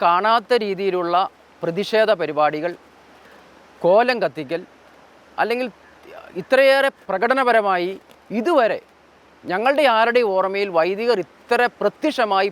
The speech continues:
പ്രതിഷേധിച്ചതും പ്രതികരിച്ചതുമായി ഞങ്ങൾ കണ്ടിട്ടില്ല. ഈ ഒരു പ്രതിഷേധം യഥാർത്ഥത്തിൽ സഭയെ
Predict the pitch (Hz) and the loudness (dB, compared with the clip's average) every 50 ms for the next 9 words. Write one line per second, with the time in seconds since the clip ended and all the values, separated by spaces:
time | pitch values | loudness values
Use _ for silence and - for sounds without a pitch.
0 | - _ - - - 185 190 226 226 - 247 240 240 240 240 226 - 233 226 226 | -6 _ -14 -6 -6 -4 -4 -4 -2 0 2 2 2 2 -2 -4 -4 -4 -2 -2
1 | 240 247 - - _ _ _ _ _ - - 190 - 262 233 269 269 262 - 254 | -4 -6 -10 -16 _ _ _ _ _ -6 -4 -2 -2 0 0 0 0 0 -2 -4
2 | 240 226 214 202 196 185 180 185 202 196 175 165 160 156 123 98 87 - - - | -2 0 0 0 0 -2 -2 -4 -2 -2 -2 -4 -4 -4 -8 -10 -12 -16 -18 -20
3 | - - _ - - - - - - - - - - - 202 262 294 349 359 359 | -20 -20 _ -20 -20 -20 -20 -20 -20 -20 -20 -18 -8 -2 0 2 2 4 4 2
4 | 262 240 247 208 214 - - 196 170 147 135 127 139 - - - - - - _ | 2 0 0 -2 -2 -2 -2 -2 0 -2 -4 -6 -8 -12 -18 -20 -20 -20 -20 _
5 | - - - 151 160 196 214 233 262 285 233 285 254 185 180 233 233 233 226 - | -20 -8 -4 0 2 4 4 4 4 2 0 -2 -2 -2 -2 -4 -4 -4 -8 -14
6 | - _ _ - _ - - - - 202 185 196 226 262 277 | -18 _ _ -20 _ -20 -20 -4 0 0 2 2 2 0 0